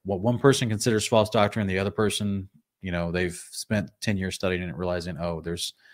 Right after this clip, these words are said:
this person is, this person has a specific pet do-, pet doctrine feeling about this, and they're being extra about this particular topic," but it's, it's not, it doesn't have to be like that. Um, so I don't think that div-, I think that if,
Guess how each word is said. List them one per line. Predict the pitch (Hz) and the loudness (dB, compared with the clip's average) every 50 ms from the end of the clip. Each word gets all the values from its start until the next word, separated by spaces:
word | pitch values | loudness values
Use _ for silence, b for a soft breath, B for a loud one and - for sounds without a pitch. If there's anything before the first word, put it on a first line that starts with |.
| b b b b b b b b - | b b b b b b b b -6
this | 107 104 - | -6 -4 2
person | - 110 101 98 - 95 | 4 4 4 4 2 -2
is, | 92 90 85 85 - - - - _ _ _ _ _ _ _ _ _ _ _ _ _ _ _ _ - | -2 -2 -2 -4 -6 -6 -8 -8 _ _ _ _ _ _ _ _ _ _ _ _ _ _ _ _ -18
this | - 85 90 110 110 104 | -12 -4 2 2 2 2
person | - - 107 98 - 101 | 2 0 0 0 2 0
has | 104 95 90 | 0 2 0
a | 90 | -2
specific | - - - 104 - - 113 - - 107 101 - - _ _ _ _ _ - | -6 -4 -4 -4 -2 -2 -2 0 0 -2 -2 -2 -8 _ _ _ _ _ -4
pet | - 120 110 - - - _ _ _ _ _ _ _ _ _ _ _ _ _ _ _ _ _ _ - | 2 2 2 2 0 -14 _ _ _ _ _ _ _ _ _ _ _ _ _ _ _ _ _ _ -4
do-, | - - - - - | -2 -2 -4 -6 0
pet | - 123 98 82 | 0 0 2 2
doctrine | 104 92 90 - - 90 85 | 0 0 0 -2 -4 -8 -8
feeling | - - - 104 92 87 82 80 - - | -8 -6 -4 -4 -2 -4 -6 -8 -10 -12
about | 98 - 85 82 - | -6 -4 -4 -4 -4
this, | - 80 - - | -6 -6 -4 -4
and | 87 82 | -4 -4
they're | 85 | -6
being | 82 82 85 85 85 85 | -6 -4 -4 -6 -4 -6
extra | 85 82 - - 85 82 78 - b b b b b b - | -6 -8 -8 -6 -6 -6 -6 -8 b b b b b b -4
about | 87 87 80 - | -2 -2 -2 -2
this | - 80 - | -4 -8 -8
particular | - - - - 82 - 82 73 | -8 -8 -6 -6 -6 -6 -6 -10
topic," | - - 80 80 - - 82 - - | -4 -2 -4 -2 -2 -6 -10 -8 -8
but | 82 80 | -8 -8
it's, | 76 67 - - - - - - | -8 -8 -10 -12 -12 -12 -20 -18
it's | - - - - | -16 -14 -10 -6
not, | 92 92 - | -6 -6 -4
it | 95 | -4
doesn't | 95 92 85 85 | -4 -4 -4 -4
have | 85 82 | -6 -8
to | - 85 | -8 -6
be | 82 85 | -6 -6
like | 80 82 80 - | -4 -4 -6 -6
that. | - 71 71 - - B B B B B B B B B B B B | -6 -8 -8 -8 -12 B B B B B B B B B B B B
Um, | 92 95 90 85 85 85 - - - _ _ _ | 0 2 2 2 0 -2 -6 -8 -16 _ _ _
so | - - - 117 | -4 0 2 4
I | - 117 131 | 8 8 10
don't | 151 160 143 | 10 8 6
think | - 151 143 131 | 6 4 4 6
that | - 127 110 98 | 6 4 4 4
div-, | 104 98 87 90 - - | 0 -2 -4 -6 -10 -4
I | - 113 110 | -2 -2 2
think | - 147 139 139 | 2 2 2 6
that | 135 120 113 - | 6 6 4 4
if, | - 117 107 - - - - | 0 -4 -4 -4 -6 -12 -16